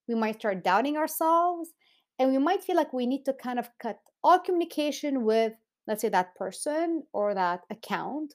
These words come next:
or that social media icon or that, you know, person, group, so on and so forth.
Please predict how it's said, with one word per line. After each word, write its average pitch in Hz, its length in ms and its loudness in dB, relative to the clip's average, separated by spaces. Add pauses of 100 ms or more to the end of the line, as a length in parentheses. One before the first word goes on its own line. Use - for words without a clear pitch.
(120)
or 190 260 -4
that 165 340 -2
social 208 360 -6
media 196 340 2
icon 269 680 -2
or 196 200 -4
that, 180 260 -4 (100)
you 214 80 -6
know, - 120 -10 (1700)
person, 262 460 4
group, 247 380 2
so 247 260 2
on 240 120 0
and 220 120 -2
so 220 160 0
forth. 302 420 0